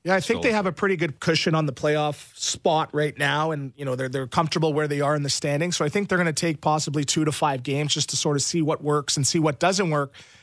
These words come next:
Speaker 1: you know, before this final playoff push. So
Speaker 2: Mm-hmm.
Speaker 1: it's at that gap of the season where you can now, you know, tinker some things, t-,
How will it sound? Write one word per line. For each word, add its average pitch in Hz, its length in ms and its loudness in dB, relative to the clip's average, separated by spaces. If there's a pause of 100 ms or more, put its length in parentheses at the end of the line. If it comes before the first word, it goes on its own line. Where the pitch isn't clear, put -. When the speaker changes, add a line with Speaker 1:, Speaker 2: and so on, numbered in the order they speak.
(100)
Speaker 1:
you 156 80 2
know, 147 140 4
before 143 320 2
this 143 140 0
final 147 300 0
playoff 131 380 0
push. 143 260 0
So 131 280 2
Speaker 2:
Mm-hmm. 92 340 -6
Speaker 1:
it's - 160 0
at 202 180 0
that 175 200 2
gap 165 260 2
of - 40 0
the 139 60 2
season 165 380 0
where 151 80 2
you 143 100 -2
can 143 140 -4
now, 147 500 0
you 151 120 -4
know, 131 60 2
tinker 165 360 0
some 151 180 2
things, 151 280 0
t-, 165 120 -2